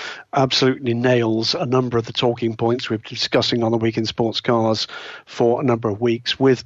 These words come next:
my apologies, I've not yet been able to follow up with yet further names that we're chasing down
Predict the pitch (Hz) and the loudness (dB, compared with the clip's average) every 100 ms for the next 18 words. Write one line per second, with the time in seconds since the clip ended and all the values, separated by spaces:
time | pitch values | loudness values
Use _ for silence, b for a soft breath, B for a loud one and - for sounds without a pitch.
0 | - 135 156 143 120 113 - 117 - - | -2 2 4 4 0 -2 -2 -2 -4 -4
1 | 135 113 120 151 - 139 117 - 123 117 | -2 0 0 0 2 0 0 0 -2 -2
2 | 113 104 117 113 117 131 - B B B | -4 -8 -6 -2 -2 -2 -6 B B B
3 | B - 143 143 - _ - 151 - - | B 2 4 4 0 _ 0 0 0 2
4 | 165 175 131 92 - 135 127 113 113 117 | 4 4 2 0 -4 -2 0 0 -4 -6
5 | - 123 131 117 123 113 117 113 117 113 | -6 -6 -6 -2 -2 -2 -4 -2 -2 -2
6 | 113 | -4